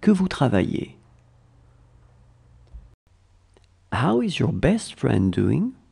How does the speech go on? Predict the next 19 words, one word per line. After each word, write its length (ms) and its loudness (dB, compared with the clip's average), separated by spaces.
Comment 420 6
va 180 2
votre 360 4
meilleur 440 4
ami ? 340 0
Comment 560 4
va 440 2
votre 640 0
meilleur 840 4
ami ? 440 4
Comment 480 6
va 160 4
votre 320 2
meilleur 360 4
ami ? 320 0
She 240 4
worked 560 4
a 120 4
lot. 600 -4